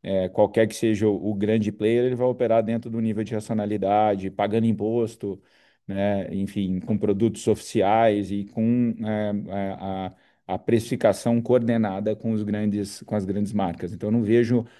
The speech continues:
uma al-, alteração na dinâmica competitiva da Black. Como eu te falei, a dinâmica competitiva, ela é mais acirrada daqueles que, é, são informais, que não pagam os impostos e, e, e,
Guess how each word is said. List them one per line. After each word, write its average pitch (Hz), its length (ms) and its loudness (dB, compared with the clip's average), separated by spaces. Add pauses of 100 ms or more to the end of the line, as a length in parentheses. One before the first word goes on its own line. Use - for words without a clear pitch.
(260)
uma 110 220 2
al-, 113 200 2
alteração 113 540 0
na 117 100 0
dinâmica 113 540 -2
competitiva 107 440 -4
da 110 120 4
Black. 113 560 2 (340)
Como 117 160 0
eu 117 60 2
te 117 80 -10
falei, 117 380 6
a 92 180 -2
dinâmica 117 480 2
competitiva, 120 420 -2
ela 131 120 4
é - 20 4
mais 123 260 2
acirrada 123 540 0
daqueles 123 480 0
que, 131 280 -2 (420)
é, 104 280 -4
são 127 220 2
informais, 123 640 2
que - 100 -8
não 110 100 -4
pagam 104 300 -2
os 113 120 0
impostos 110 760 0
e, 113 40 -4
e, 104 480 -4
e, 101 100 -14